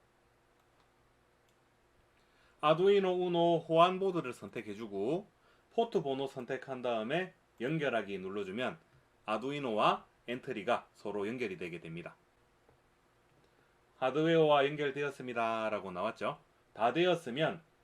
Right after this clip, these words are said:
어, 시작하기 버튼을 눌러줍니다. 전체 화면으로 볼까요? 엔트리에서 아두이노가 측정한 온도와 습도 값이 화면에 지금처럼 출력이 된다면 녹한다 아저씨의 예제가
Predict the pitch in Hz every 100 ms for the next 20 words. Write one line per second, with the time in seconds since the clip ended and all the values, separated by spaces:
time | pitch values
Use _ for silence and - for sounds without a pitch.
0 | _ _ _ _ _ - 85 - 135 160
1 | 165 139 107 98 98 147 120 90 92 87
2 | 85 - _ _ _ _ _ _ _ _
3 | _ _ _ _ _ _ _ _ 151 185
4 | 170 131 123 117 101 110 - 90 90 160
5 | - _ _ _ _ _ _ _ _ _
6 | _ _ _ _ _ _ _ _ _ -
7 | 180 185 196 175 143 139 202 214 214 _
8 | _ - 127 139 165 165 151 127 - 151
9 | 156 123 113 160 160 151 156 147 113 -
10 | 131 131 92 - 113 - _ 110 110 113
11 | 107 110 113 104 90 - 131 113 92 107
12 | 98 95 143 170 _ _ _ 104 101 143
13 | 120 98 104 - 98 92 98 92 107 101